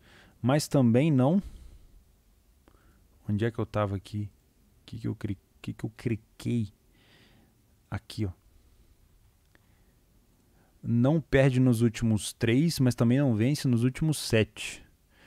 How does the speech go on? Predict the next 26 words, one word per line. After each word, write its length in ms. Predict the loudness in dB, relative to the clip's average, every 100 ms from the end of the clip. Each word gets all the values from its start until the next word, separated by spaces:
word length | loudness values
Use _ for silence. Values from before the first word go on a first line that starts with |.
| -20 _ -4
E 60 |
vem 200 | 2 2
tomando 360 | 2 2 2 0
gols 460 | 0 0 -2 -12 -10
nos 200 | -4 -4
últimos 340 | -4 -2 -4
sete 320 | -2 -4 -2
jogos 320 | -2 -2 -2 -6
consecutivamente, 960 | -6 -4 -4 -6 -2 0 4 2 2
vencendo 580 | 2 2 2 2 0 2
jogos 520 | 2 4 2 -2 -8 -20 -20 -20 _
com 160 | 0 2
menos 300 | 4 4 2
de 100 | 2
dois 260 | 2 4
e 60 | 4
meio 240 | 4 4
gols. 440 | 6 4 4 -2 -6
Já 180 | 4 6
o 80 | 6
Schalke 480 | 6 8 8 6
vem 180 | 0 0
de 120 | 0
cinco 460 | -2 -4 -2 -2 -2
vitórias 400 | -2 2 2 2
seguidas 760 | -2 -4 0 2 4 2 2